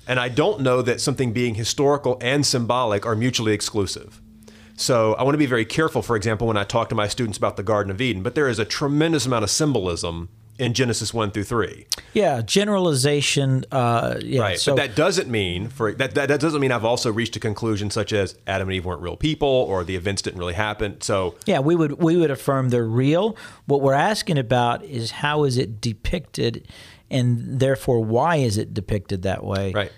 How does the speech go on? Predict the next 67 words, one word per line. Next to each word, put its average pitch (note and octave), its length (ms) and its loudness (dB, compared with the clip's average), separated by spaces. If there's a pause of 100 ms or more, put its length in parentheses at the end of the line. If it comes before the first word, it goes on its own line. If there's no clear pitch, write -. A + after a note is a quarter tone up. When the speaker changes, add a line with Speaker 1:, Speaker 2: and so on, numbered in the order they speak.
(140)
Speaker 2:
And B2 140 0
Speaker 1:
And - 0 -
Speaker 2:
I C3 80 -2
think A#2 120 -6
Speaker 1:
re-, C3+ 100 0
Speaker 2:
that's A#2+ 260 -4
helpful. B2+ 360 -8
Speaker 1:
yeah, G2+ 100 0 (100)
Revelation A#2 480 2
forces C#3 340 -2
us D#2+ 60 -8
to - 80 -10
do F2 140 -6
that. E2 180 -6
So G#2+ 100 -2
because, G#2+ 280 0
Speaker 2:
Right. G#2 40 -2
Speaker 1:
for G#2 100 2
example, G2+ 380 -2
in F2 60 -6
Revelation G2 360 -4
twenty-one F#2+ 300 -2
and F2 100 -6
twenty-two, G#2+ 420 -2 (180)
the G#2 100 -2
tree F#2+ 160 -2
of E2+ 80 -4
life C#3 240 -2
is A2 100 -6
gonna D#2+ 140 -4
show E2+ 160 -6
back - 220 -10
up - 100 -4
again. D3 320 0
Speaker 2:
<laughs> - 60 -16
Right. D#3+ 200 0 (180)
Speaker 1:
And A2+ 180 0
so G#2 380 4 (580)
we C3 100 2
Speaker 2:
It C#3+ 40 4
Speaker 1:
don't, B2+ 260 2
we B2+ 80 -2
don't B2+ 180 2
assume C#3+ 360 2
that A2 140 -4
God A2 220 2
is G2+ 160 -2
doing, A#2+ 340 -2
Speaker 2:
<clears throat> G#2+ 260 -4
Speaker 1:
uh, A2 200 0
you G#2 80 -2
know, G2+ 160 2
arboreal A2+ 480 2
transplants C3 720 0
at A2 80 -4
this - 180 2
point, G2+ 280 0
that G#2 140 0
that A2+ 220 0
is G#2+ 140 -6
a G#3 100 2
sy-, D#3 240 -2
Speaker 2:
<laughs> - 20 4
Speaker 1:
symbolic A2+ 440 0
representation G#2+ 560 0
of G2+ 80 -2
something. F#2+ 300 -2